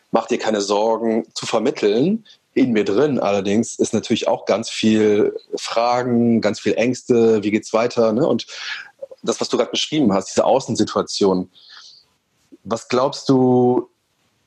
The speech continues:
oder was würdest du sagen, ist ein, ein authentischer Umgang damit? Ähm, man kann ja einerseits sagen, „Ich spiele das jetzt mal einfach vor,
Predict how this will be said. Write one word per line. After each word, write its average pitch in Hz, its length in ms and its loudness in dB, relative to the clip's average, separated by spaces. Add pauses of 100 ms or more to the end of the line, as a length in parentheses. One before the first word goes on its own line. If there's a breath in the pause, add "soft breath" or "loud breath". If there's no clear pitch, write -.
(280)
oder 110 140 0
was 113 180 -4
würdest 131 260 0
du 127 40 0
sagen, 120 400 0
ist - 160 -2
ein, 113 280 2 (600)
ein 113 160 0
authentischer 160 640 -2
Umgang 98 340 0
damit? 92 480 -2
Ähm, 98 400 -2 (320)
man 107 200 0
kann 127 180 -2
ja 110 120 2
einerseits 131 400 0
sagen, 123 360 0
„Ich - 260 -2 (360 soft breath)
spiele - 340 -2
das 135 140 0
jetzt 117 180 -6
mal 104 140 0
einfach 101 260 -4
vor, 180 580 0